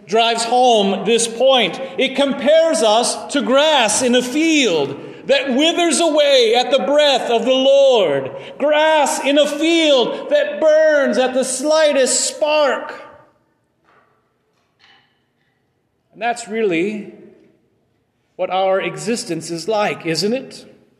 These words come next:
We wither away. The days go by faster and faster the more we age. Our body breaks down and falls apart.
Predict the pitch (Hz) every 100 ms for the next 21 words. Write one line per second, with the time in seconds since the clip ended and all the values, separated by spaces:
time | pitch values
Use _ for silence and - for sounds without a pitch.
0 | _ _ _ _ _ _ _ _ _ _
1 | _ _ _ _ _ _ _ _ _ _
2 | _ _ _ 175 175 220 247 160 143 156
3 | 156 208 202 143 123 117 - - _ _
4 | _ _ _ _ _ _ _ _ _ _
5 | _ _ _ _ _ _ _ 131 185 175
6 | 175 170 160 165 170 185 - 220 226 214
7 | - 214 202 202 233 240 233 214 - 190
8 | 214 220 247 247 233 233 240 269 254 214
9 | 170 170 - - - - - _ _ _
10 | - 233 233 254 269 262 240 262 277 277
11 | - 220 285 294 262 240 226 247 226 226
12 | 226 226 262 277 269 226 - -